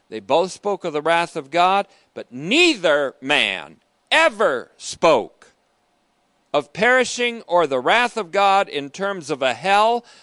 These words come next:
of eternal or everlasting torment. I know what you're thinking if you're a hellist,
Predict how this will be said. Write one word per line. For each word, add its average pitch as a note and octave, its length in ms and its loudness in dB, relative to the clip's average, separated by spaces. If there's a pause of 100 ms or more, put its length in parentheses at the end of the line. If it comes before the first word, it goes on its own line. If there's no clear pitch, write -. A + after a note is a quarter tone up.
of C#3 160 0
eternal A3 760 -4 (220)
or D3 300 0
everlasting G3 1300 -2 (360)
torment. F3+ 580 -2 (400)
I A3 180 0
know C#4+ 220 -2
what A#3+ 260 -2
you're G#3+ 140 -2
thinking G3+ 500 -8
if D3 160 -6
you're E3+ 160 -4
a C#3 140 0
hellist, C3+ 840 -2